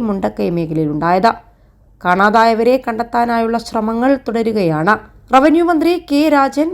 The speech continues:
മന്ത്രി ഒ ആർ കേളു ഉൾപ്പെടെയുള്ളവർ വയനാട്ടിലേക്ക് തിരിച്ചിട്ടുണ്ട്. മുണ്ടക്കൈയിൽ പുലർച്ചെ ഒരു മണിക്കും പിന്നീട് നാല് മണിക്കുമുണ്ടായ, നാല് മണിക്കുമായി രണ്ട് തവണയാണ് ഉരുൾപൊട്ടിയത്. അർദ്ധരാത്രിയിലെ ഉരുൾപൊട്ടലിന് ശേഷം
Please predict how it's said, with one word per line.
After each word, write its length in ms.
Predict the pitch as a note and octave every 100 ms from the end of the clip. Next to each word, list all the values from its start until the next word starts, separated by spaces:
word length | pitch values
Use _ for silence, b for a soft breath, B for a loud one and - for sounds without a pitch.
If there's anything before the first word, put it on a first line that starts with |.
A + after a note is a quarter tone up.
| D4
മന്ത്രി 320 | B3 B3 C#4 E4+ - - A#3
ഒ 20 | B3 C#4
ആർ 120 | C#4+ - _ _
കേളു 280 | C4 C4+ D4 D4
ഉൾപ്പെടെയുള്ളവർ 680 | A#3+ B3+ B3+ B3 A#3 A3+ D#4+ F#4 b b -
വയനാട്ടിലേക്ക് 580 | G#3 A#3 A#3+ G#3+ D#3+ E3
തിരിച്ചിട്ടുണ്ട്. 500 | D3 C#3+ - E3 F#3+ G#3 - - - - F#3+
മുണ്ടക്കൈയിൽ 520 | G3+ B3 C4 C#4+ E4 D#4+
പുലർച്ചെ 420 | B3+ A#3 - D4 C4+
ഒരു 120 | C4+ C#4
മണിക്കും 360 | C#4+ C#4 C#4+ D4 C#4+
പിന്നീട് 320 | B3+ C4+ C#4 C4
നാല് 240 | C4 C#4+ C#4+
മണിക്കുമുണ്ടായ, 760 | C#4+ C#4+ B3+ B3+ A#3+ A#3+ B3+ E4 - _ _ -
നാല് 320 | C#4+ D#4 F#4 F4+
മണിക്കുമായി 520 | F4 E4 C#4 A#3+ A3 - A3
രണ്ട് 240 | C4 C4+ D#4
തവണയാണ് 460 | A#3+ G#3+ F3 C#3+ C#3+ F3
ഉരുൾപൊട്ടിയത്. 640 | F3 E3 E3 E3 E3+ F3 - - -
അർദ്ധരാത്രിയിലെ 720 | E3+ F#3 A3+ A#3 A#3 C4 C4+ C#4+ B3
ഉരുൾപൊട്ടലിന് 580 | B3+ B3 C4+ B3+ C4 B3+
ശേഷം 300 | B3+ A#3 C#4+